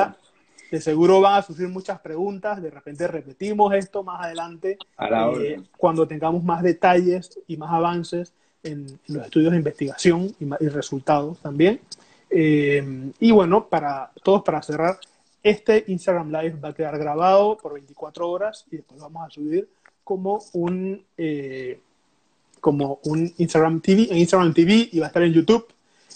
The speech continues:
Speaker 2: Y parte de la transcripción de la entrevista va a estar en la página web de Sangre Panamá. Así que los invitamos a que estén pendientes de todo lo que estamos haciendo, a que se acerquen a donar sangre.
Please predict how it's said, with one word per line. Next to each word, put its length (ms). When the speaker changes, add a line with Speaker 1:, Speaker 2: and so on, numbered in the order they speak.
Speaker 2:
Y 360
parte 280
de 20
la 100
transcripción 680
de 80
la 100
entrevista 640
va 80
a 20
estar 460
en 60
la 120
página 300
web 180
de 140
Sangre 340
Panamá. 480
Así 300
que 80
los 120
invitamos 600
a 80
que 80
estén 240
pendientes 640
de 140
todo 200
lo 120
que 40
estamos 320
haciendo, 340
a 80
que 120
se 80
acerquen 340
a 60
donar 280
sangre. 420